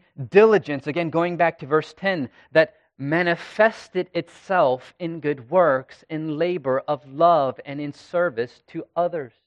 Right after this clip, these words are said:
So we can understand the writer to be saying this. He's saying, "I am pastorally passionate about you demonstrating both in word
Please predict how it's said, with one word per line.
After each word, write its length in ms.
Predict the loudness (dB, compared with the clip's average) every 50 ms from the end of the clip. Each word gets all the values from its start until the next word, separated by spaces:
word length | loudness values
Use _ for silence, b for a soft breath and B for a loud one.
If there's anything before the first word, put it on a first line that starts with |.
| _ _ _ _ _ _ _ _ _ _ _ _ _ _ _ _ _ _ _ _ _ _ _ _ _ _ _ _ _ _ _ _ _ _ _ _ _ _ _ _
So 100 | -4 -2
we 100 | -2 -2
can 140 | -4 -6 -6
understand 680 | -4 -4 -4 -6 -6 -8 -8 -8 -6 -6 -4 -4 -4 -4
the 100 | -4 -2
writer 320 | 0 0 0 0 0 -4
to 120 | -6 -8 -10
be 120 | -10 -10
saying 380 | -10 -12 -12 -12 -10 -10 -8 -6
this. 480 | -4 -4 -6 -6 -12 _ _ _ _ _ _ _ _ _ _ _ _ _ _ _ _ _ _ _ _ _ _ _ _ _ _ _
He's 160 | -10 -10 -6
saying, 220 | -4 -4 -4 -2 0
"I 200 | 4 4 4 4
am 240 | 2 0 -2 -2 -2
pastorally 1000 | -4 -6 -2 0 0 0 -2 -4 -4 0 4 4 6 6 4 4 2 -2 -6 -8
passionate 640 | -4 0 2 2 2 2 -2 -8 -12 -12 -12 -12 -14 b b b b b b
about 360 | 4 6 6 4 4 2 -4
you 140 | -6 -6 -6
demonstrating 840 | -6 2 4 4 4 4 4 0 -2 -4 -6 -6 -6 -4 -4 -6 2
both 360 | 8 8 8 8 8 4 -2
in 220 | -8 -6 -6 -2 2
word 360 | 4 6 6 6 4 4